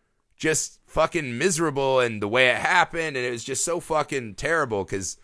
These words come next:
yeah, I mean, we were at that age, like, yeah, he was the genie for us, and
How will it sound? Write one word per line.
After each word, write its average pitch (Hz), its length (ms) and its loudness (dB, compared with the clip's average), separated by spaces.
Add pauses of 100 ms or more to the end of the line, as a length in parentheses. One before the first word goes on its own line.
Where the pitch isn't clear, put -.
(360)
yeah, 202 160 8
I 208 60 8
mean, 160 180 0
we 180 120 -4
were 262 140 4
at 190 160 2
that 143 220 8
age, 147 280 6
like, 107 220 0
yeah, 151 160 8
he 147 160 0
was 135 180 0
the 95 100 -8
genie 131 400 -4
for 151 220 2
us, 151 320 6
and 92 200 -6